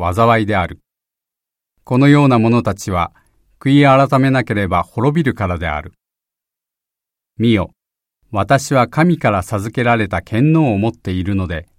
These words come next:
大胆に語る。私は人のすることは恐れない。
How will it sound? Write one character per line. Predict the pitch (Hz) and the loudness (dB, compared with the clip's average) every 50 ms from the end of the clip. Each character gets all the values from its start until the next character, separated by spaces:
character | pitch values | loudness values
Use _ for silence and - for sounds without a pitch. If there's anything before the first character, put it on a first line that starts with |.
| _ _ _ | _ _ _
大 | - 92 95 113 113 | -4 -2 -2 -2 0
胆 | - 131 135 123 107 | 0 0 2 2 2
に | 92 82 | 0 -2
語 | - - - - 82 | -6 -10 -8 -8 -8
る。 | 76 78 82 _ _ _ _ _ _ _ _ _ _ _ _ _ _ _ _ _ _ _ _ _ _ _ _ | -8 -8 -16 _ _ _ _ _ _ _ _ _ _ _ _ _ _ _ _ _ _ _ _ _ _ _ _
私 | - 90 90 95 131 131 - - 143 | -6 -6 -2 0 0 0 0 0 0
は | 131 123 | 0 0
人 | 113 - - - 156 | 0 -2 -2 0 2
の | 165 170 | 4 4
す | 151 - - 165 | 2 0 -2 -4
る | 151 156 | -4 -2
こ | - 156 | -4 -2
と | 151 - 143 | -2 0 2
は | 120 98 90 | 2 2 0
恐 | 98 85 - - 113 | -2 -6 -8 -6 -4
れ | 104 104 | -2 -2
な | 95 82 80 | -2 -4 -6
い。 | 78 82 | -8 -14